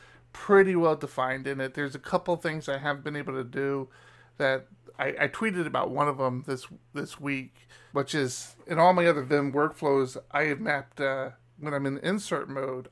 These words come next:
I map J J to kick me back into normal mode.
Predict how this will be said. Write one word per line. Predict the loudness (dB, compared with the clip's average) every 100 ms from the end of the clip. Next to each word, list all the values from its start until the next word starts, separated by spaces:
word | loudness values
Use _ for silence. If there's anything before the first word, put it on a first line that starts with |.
| -6
I | -4
map | -2 -4 -4 -12
J | -6 -4 -4
J | -2 -2 -2 -6 -10 _ _ -20 _ _ _
to | -2 0 0 -2 -8 -18 _ _ -12
kick | -10 -8
me | -6
back | -2 0 0 -4
into | -8 -8
normal | -6 -4 -4 -6
mode. | -8 -10 -12 -14